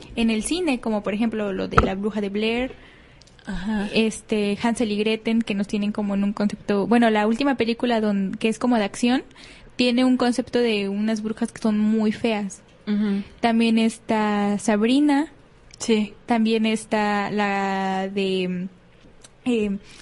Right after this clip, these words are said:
Speaker 1: se me fue el nombre, pero es una niña donde las brujas tienen como una reunión anual. Son muchísimas brujas y la chica es calva con una nariz muy gigante.
Speaker 2: Ah, no me acuerdo cuál es esa.
Speaker 1: Para,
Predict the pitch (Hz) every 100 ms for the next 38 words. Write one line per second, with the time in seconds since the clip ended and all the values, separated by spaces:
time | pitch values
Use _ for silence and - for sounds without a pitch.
0 | - - - - - - - 277 247 294
1 | 320 339 392 392 294 269 262 302 302 262
2 | 269 285 359 285 254 240 233 220 214 214
3 | 214 220 220 247 269 269 - 240 254 254
4 | 226 233 240 226 202 196 196 214 208 208
5 | 214 220 226 226 220 285 - 254 233 240
6 | 254 277 269 233 226 226 262 294 226 214
7 | 208 208 208 - 226 233 226 - 226 220
8 | 240 240 220 226 226 214 214 220 220 220
9 | 208 208 208 196 - - - - - -
10 | - - - - - 233 208 214 214 214
11 | 202 202 202 196 196 196 196 208 196 -
12 | - - - 226 254 247 240